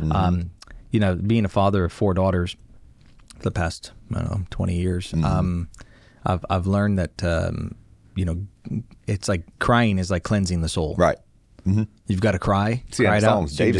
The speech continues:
Speaker 2: just
Speaker 1: crying all the time. <laughs>
Speaker 2: Yeah, well, David. Yeah, the warrior is crying all the time. Isn't that
Speaker 1: Right.
Speaker 2: wild?
Speaker 1: Right.
Speaker 2: Yeah, I mean, I can
Speaker 1: Mm-hmm.
Speaker 2: remember, you know, to that point, just for, I mean, quickly, and then we're gonna move on, but,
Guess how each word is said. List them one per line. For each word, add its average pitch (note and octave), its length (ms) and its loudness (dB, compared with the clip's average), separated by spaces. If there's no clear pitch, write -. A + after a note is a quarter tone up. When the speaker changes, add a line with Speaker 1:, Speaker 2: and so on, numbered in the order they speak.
Speaker 2:
just - 200 -20
Speaker 1:
crying F#2+ 280 0
all F#2 80 4
the F2 80 -2
time. - 320 -8
<laughs> C#3 160 2
Speaker 2:
Yeah, - 80 -4
well, - 120 -2
David. - 440 -4
Yeah, B2 100 6
the A2+ 80 4
warrior A#2 400 4
is F2 80 0
crying G#2 280 2
all F#2 80 4
the G#2+ 80 2
time. G2+ 180 2
Isn't G#2 60 4
that C#3+ 160 6
Speaker 1:
Right. D3 80 2
Speaker 2:
wild? C3+ 360 2
Speaker 1:
Right. F2 400 4
Speaker 2:
Yeah, C#3 220 2
I F#2+ 40 2
mean, B2+ 120 2
I D#3 60 4
can A3 120 0
Speaker 1:
Mm-hmm. D3 60 4
Speaker 2:
remember, B2 340 4
you C#3+ 80 0
know, A#2 80 2
to - 140 -2
that C#3 120 2
point, B2 300 0
just - 100 -14
for, - 140 0
I - 40 0
mean, G#2 120 2
quickly, G2+ 440 -2
and A2+ 100 -4
then G2+ 120 0
we're G2+ 120 -2
gonna G2 100 0
move G2 120 0
on, F#2+ 160 0
but, F2 160 -2